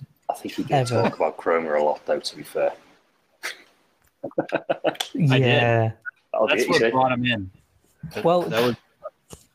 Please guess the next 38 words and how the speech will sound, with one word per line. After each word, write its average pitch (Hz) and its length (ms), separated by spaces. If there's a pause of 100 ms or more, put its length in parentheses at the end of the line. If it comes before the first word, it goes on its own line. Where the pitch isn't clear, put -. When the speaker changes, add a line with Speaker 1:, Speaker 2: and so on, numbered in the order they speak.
(140)
Speaker 3:
that 117 100
was 117 160
the 117 100
Speaker 2:
do, 170 60
Speaker 3:
hook. - 260 (460)
Speaker 2:
do 147 160
you 151 40
know 165 120
what 165 100
I 165 180
think 156 300
it 151 60
Speaker 1:
So 156 120
Speaker 2:
is, 139 80
Steve? 120 500 (480)
He's 165 420
got 135 360
a 139 80
million 151 1000
cousins, 120 960 (340)
and 131 120
he, 127 80
he 156 360
messaged 151 480
them 131 140
all 113 260 (200)
Speaker 1:
<laughs> - 140
Speaker 2:
and 131 120
said, - 260
"Come 190 140
on, - 260 (600)
listen 202 320
to 202 120
this." 175 280
Speaker 1:
That's 95 120
a - 60
terrible 98 480
s-, - 240